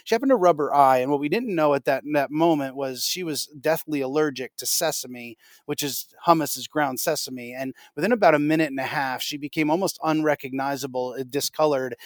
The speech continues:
and was gasping for air 'cause she couldn't breathe. You know, and what if I told you what it was like as daddy driving her to the hospital, literally just praying to God to save the, my life of my daughter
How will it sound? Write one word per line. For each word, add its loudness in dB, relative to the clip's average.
and 0
was -2
gasping 0
for -6
air 2
'cause -8
she -6
couldn't -8
breathe. -10
You 0
know, 6
and 2
what 2
if 0
I 4
told 0
you 0
what 0
it -2
was -8
like 0
as -10
daddy 0
driving -2
her 0
to -4
the -6
hospital, -4
literally 0
just -16
praying -6
to -4
God 0
to -10
save -4
the, -10
my -8
life -6
of -16
my -6
daughter -4